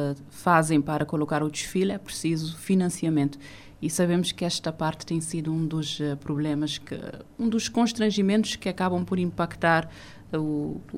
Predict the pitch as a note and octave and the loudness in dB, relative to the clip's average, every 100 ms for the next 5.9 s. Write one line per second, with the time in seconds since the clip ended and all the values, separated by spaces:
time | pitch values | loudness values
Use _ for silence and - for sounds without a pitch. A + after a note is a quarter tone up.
0 | - E3+ D#3+ D#3+ F3+ A3 A#3 - F3 D#3 | -6 -2 -2 2 8 8 8 2 -2 0
1 | D#3 E3+ E3+ - F3+ A3 G3 E3+ D#3+ E3+ | 2 4 2 0 2 4 4 2 2 0
2 | E3 - E3 - E3 - - E3 D#3 D#3 | -2 -2 -4 -4 -6 -6 -2 0 2 2
3 | C#3+ C#3 - - - - - - - - | 0 -2 -6 -12 -14 -16 -16 -16 -12 -2
4 | A3+ C4 A#3 A3+ A3+ G#3+ - A3 G#3 G#3+ | 2 6 4 6 6 4 4 2 4 2
5 | G#3 - G#3 A#3 A#3+ A3 F3 D#3+ | 2 2 4 4 4 0 -4 -6